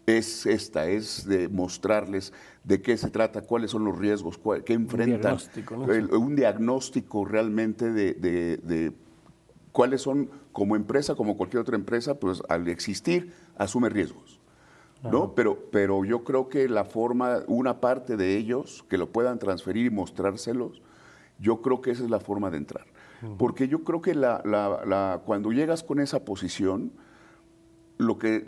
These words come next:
Speaker 1: en lugar de llegar simplemente a vender, a colocar un seguro, ellos te pueden ver como una so-, una solución,
Speaker 2: Ujú.
Speaker 1: ¿no? Y, y, y una, una solución de que se deben de despreocupar de ciertas cosas que les pueden dificultar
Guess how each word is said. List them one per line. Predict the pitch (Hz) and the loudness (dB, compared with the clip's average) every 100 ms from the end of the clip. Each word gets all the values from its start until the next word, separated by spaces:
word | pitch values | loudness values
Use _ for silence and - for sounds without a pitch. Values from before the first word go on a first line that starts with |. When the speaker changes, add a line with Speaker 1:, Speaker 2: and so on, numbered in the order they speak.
| 110 - | -8 2
Speaker 1:
en | 110 | 2
lugar | 110 113 127 151 | 4 2 4 2
de | 156 | 2
llegar | 139 113 123 131 | 0 2 2 0
simplemente | - 135 131 117 127 127 | -2 -2 0 2 2 2
a | 101 | 0
vender, | 90 92 98 117 | 0 0 0 0
a | 104 | -2
colocar | 82 90 87 101 120 | -4 -4 0 -2 -2
un | 110 | -4
seguro, | 104 90 101 107 117 - - | -4 -2 0 0 -4 -10 -2
ellos | - 117 - | -2 -2 -6
te | 98 | -4
pueden | 117 117 110 | 0 0 2
ver | 107 - | 0 -2
como | 101 104 | -6 -4
una | 104 104 | -4 -4
so-, | 85 | -6
una | - 113 120 | -2 -4 -2
solución, | 87 80 120 101 - - - - - - - | -6 -4 -2 -2 -8 -20 -20 -20 -20 -20 -10
Speaker 2:
Ujú. | 127 | -4
Speaker 1:
¿no? | 113 117 170 | 0 0 2
Y, | 143 - | 0 0
y, | 98 - | -2 0
y | 101 104 | 0 0
una, | 123 120 | 0 -2
una | 120 135 | 0 -2
solución | 127 120 98 98 110 117 123 | -2 -4 -4 0 0 2 0
de | 120 | 0
que | 95 | -2
se | - 90 | -2 0
deben | 117 143 | 2 2
de | 127 | 0
despreocupar | 104 - 92 - 78 113 117 - - - - | -2 -4 -8 -6 0 0 0 -10 -20 -20 0
de | 92 | 0
ciertas | - 127 127 - 117 | 2 0 0 -2 -6
cosas | - 120 120 117 | -2 -2 -2 -4
que | 101 | -2
les | 90 87 | -4 -4
pueden | 104 113 120 113 82 | 0 2 2 0 0
dificultar | 95 98 95 90 90 85 110 117 - | -2 -2 -6 -4 -4 0 2 2 -2